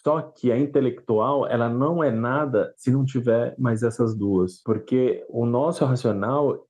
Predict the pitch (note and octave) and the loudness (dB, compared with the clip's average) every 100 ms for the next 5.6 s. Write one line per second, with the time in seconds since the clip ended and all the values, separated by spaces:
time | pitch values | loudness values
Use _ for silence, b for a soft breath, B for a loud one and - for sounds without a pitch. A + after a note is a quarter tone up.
0 | - A2+ A#2+ A#2+ A2+ C#3 E3 D#3 D3 - | -2 0 0 0 2 2 0 0 -2 -2
1 | C3+ C3 A#2+ G#2+ B2 B2+ A2 A#2 D3 D3 | -2 2 0 0 0 0 0 0 0 0
2 | C#3+ B2 C3 C3 - C3 - A#2 B2 C3 | 0 0 -2 -4 -2 -2 -2 -2 0 -2
3 | - B2 G2 G#2 - _ A#2 A#2 B2 D3+ | 0 0 2 0 -6 _ -2 2 2 2
4 | D#3 C#3+ C3 B2 B2 C3 D3 - B2+ A#2+ | 2 0 0 0 0 2 0 0 0 2
5 | B2 B2+ C3 C3 C3+ C3 | 0 -2 -4 -2 -2 -4